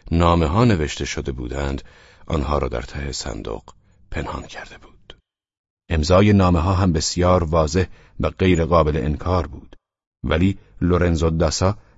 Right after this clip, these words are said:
نه آن وقت و نه هرگز باورش نمی‌شد که دختر او چیزی بیشتر از آن نامزد مخفی خود بداند.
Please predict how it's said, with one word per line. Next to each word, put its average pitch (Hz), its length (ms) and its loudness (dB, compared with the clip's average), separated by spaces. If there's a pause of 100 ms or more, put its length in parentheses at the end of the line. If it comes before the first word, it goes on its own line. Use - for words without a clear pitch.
نه 90 140 2
آن 90 180 2
وقت 87 440 -2
و 82 100 -2
نه 85 100 0
هرگز 82 520 -2 (220)
باورش 85 520 0
نمی‌شد - 380 -4
که 87 120 -6
دختر 78 360 -4
او 80 280 -6 (300)
چیزی 82 360 -2
بیشتر 78 400 -4
از 76 220 -4
آن 76 240 -4
نامزد 73 400 -8
مخفی 71 420 -10
خود - 220 -14
بداند. - 540 -20